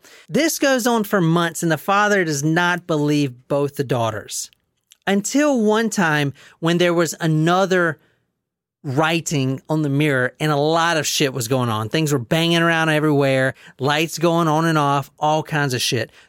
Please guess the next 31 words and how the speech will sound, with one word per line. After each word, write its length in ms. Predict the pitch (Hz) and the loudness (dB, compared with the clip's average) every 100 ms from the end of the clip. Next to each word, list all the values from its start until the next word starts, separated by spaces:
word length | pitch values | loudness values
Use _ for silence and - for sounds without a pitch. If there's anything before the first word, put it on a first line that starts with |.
| - | -6
The 100 | 156 | -4
father 420 | - 202 262 262 | 0 0 2 0
comes 280 | - 226 208 | -2 -4 0
home 360 | 202 196 190 190 | 2 2 0 -2
and's 200 | 156 135 | -4 -2
like, 200 | 147 143 | -2 -2
"I'm 240 | 165 202 | -2 -2
putting 220 | 208 196 156 | 0 -2 -2
an 100 | 175 | -2
end 200 | 190 202 | -4 -2
to 80 | 214 | -2
this 200 | 190 135 | -2 -2
right 360 | 127 151 208 | 0 0 0
now. 540 | 196 165 147 143 135 - _ _ _ _ _ _ - | 0 0 0 0 -2 -4 _ _ _ _ _ _ -6
I'm 80 | 143 | -4
gonna 100 | 143 | -4
prove, 560 | - 196 226 247 226 _ _ _ _ _ _ | -2 0 2 0 -2 _ _ _ _ _ _
you 120 | 160 | -2
know, 100 | 180 | 0
you 240 | 160 147 190 | 2 0 0
guys 340 | 208 202 196 | 0 0 0
are 100 | 170 | -2
doing 440 | 120 180 214 226 214 | 0 0 2 2 2
this 260 | 214 202 | 0 0
and 80 | 156 | 0
making 280 | 160 180 208 | 0 0 0
this 220 | 202 - | 0 0
up." 160 | 170 151 | -2 0
So 160 | 160 | -4
he 180 | 139 254 | 0 0
goes 320 | 285 269 226 | 2 0 0